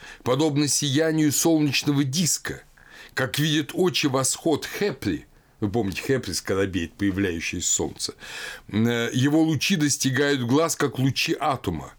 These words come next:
восточного небосклона». Аменхотеп второй, э, о нём говорится: «Пребывай с Ра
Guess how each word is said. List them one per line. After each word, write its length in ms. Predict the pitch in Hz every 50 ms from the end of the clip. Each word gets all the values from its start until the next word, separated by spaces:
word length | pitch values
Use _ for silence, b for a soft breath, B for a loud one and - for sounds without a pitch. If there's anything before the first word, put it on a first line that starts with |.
| - b b b b b b b b
восточного 960 | 92 110 113 - - - - 156 156 147 - - - 135 127 127 123 113 - - -
небосклона». 720 | 104 95 82 95 92 - - - - 82 80 71 65 65 65 - - - - - - - - _ - - - - - - _ _ _ _ _ _ _ _ _ _ _ _ _ _ _ _ _ - - - - - - - - - - - - - B B B B B B B B B _
Аменхотеп 800 | - - 117 113 123 131 117 - - 123 113 - 139 131 113 -
второй, 640 | - - - 123 117 120 127 135 143 143 135 127 113 B B B B B B B -
э, 580 | - 95 101 101 98 98 98 98 98 95 95 101
о 40 | 113
нём 240 | 113 123 120 120
говорится: 800 | 107 113 117 123 123 120 113 101 95 - - - 92 80 78 - - _ B B B B B B B B - - - - - - - - - _ _ _ _ _
«Пребывай 580 | - 127 131 117 120 131 120 131 156 156 160 151
с 180 | 147 - - 139
Ра 360 | 139 131 123 107 90 78 -